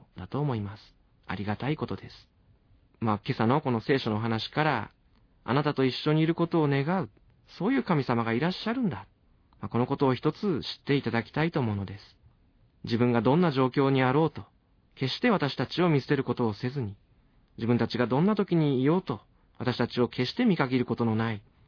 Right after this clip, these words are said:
そういう方がいらっしゃるんですね。私たちの周りにも自分を支える、そういう人がいるかもしれませんけれども、人間というのはどれだけ親しい間柄であったとしても、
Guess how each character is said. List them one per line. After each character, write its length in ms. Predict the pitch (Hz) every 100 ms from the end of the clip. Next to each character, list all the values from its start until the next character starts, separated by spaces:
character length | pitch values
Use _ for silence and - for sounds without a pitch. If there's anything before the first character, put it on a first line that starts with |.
| _
そ 260 | - - 214
う 40 |
い 40 | 302
う 20 |
方 220 | 139 110
が 100 | 107
い 60 | 104
ら 80 | 123
っ 20 |
し 120 | -
ゃ 60 | 143
る 80 |
ん 60 | 98
で 80 | 95
す 100 | -
ね。 200 | 175 233 _ _ _ _ _ _ -
私 200 | 131 143
た 100 | 135
ち 120 | 135
の 80 | 131
周 220 | 131 151
り 80 | 170
に 120 | 202
も 360 | 202 131 98 - -
自 120 | 110 117
分 120 | 120
を 40 |
支 100 | 113 123 151
え 120 | 175
る、 160 | 175 127 _ _
そ 200 | - 131
う 60 | 147
い 80 | 180
う 60 | 147
人 160 | 127
が 80 | 117
い 40 | 117
る 80 |
か 120 | 185 262
も 100 | 165
し 120 | -
れ 60 |
ま 120 | 104 101
せ 140 | 101
ん 60 | 95
け 100 | 101
れ 60 |
ど 100 | -
も、 60 | 117 - _ _ _ _ _ _ _ -
人 180 | 135 147
間 140 | 147
と 80 | 147
い 40 | 160
う 20 |
の 80 | 147
は 100 | 127
ど 120 | 139
れ 80 | 160
だ 100 | 208
け 340 | 196 123 - _ _ _
親 220 | - - 127
し 100 | 135
い 80 |
間 200 | 123 123
柄 180 | 127 131
で 120 | 127
あ 40 | 156
っ 40 |
た 100 | 165
と 100 | 139
し 100 | 123
て 100 | 175
も、 240 | 190 120